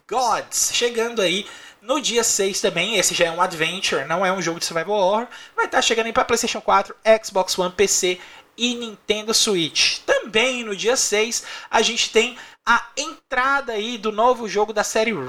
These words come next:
Raiden, né? Pra quem não sabe, aquela série de navinha, de shmup,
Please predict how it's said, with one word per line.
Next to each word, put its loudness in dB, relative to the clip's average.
Raiden, 0
né? 0
Pra 2
quem -4
não -6
sabe, 2
aquela 0
série 2
de -8
navinha, 0
de -4
shmup, 0